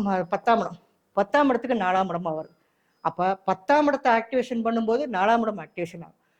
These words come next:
தாயி-, தாயை சார்ந்து தாயாருக்காக உதவி செய்யும் பொழுது உங்களுக்கு பத்தாம் இடம் ஆக்டிவேஷன் ஆகும். எப்பயுமே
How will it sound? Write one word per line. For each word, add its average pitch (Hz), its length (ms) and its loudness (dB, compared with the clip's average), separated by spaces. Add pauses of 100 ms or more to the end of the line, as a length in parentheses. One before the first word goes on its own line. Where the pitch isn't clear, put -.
(260)
தாயி-, 254 580 2
தாயை 233 300 2
சார்ந்து 233 520 0
தாயாருக்காக 220 580 0 (140)
உதவி 220 200 -2
செய்யும் 208 300 -6
பொழுது 190 300 -6
உங்களுக்கு 214 260 -12
பத்தாம் 180 360 -10 (420)
இடம் 233 240 0
ஆக்டிவேஷன் 170 560 -8
ஆகும். 139 180 -10 (420)
எப்பயுமே 240 520 2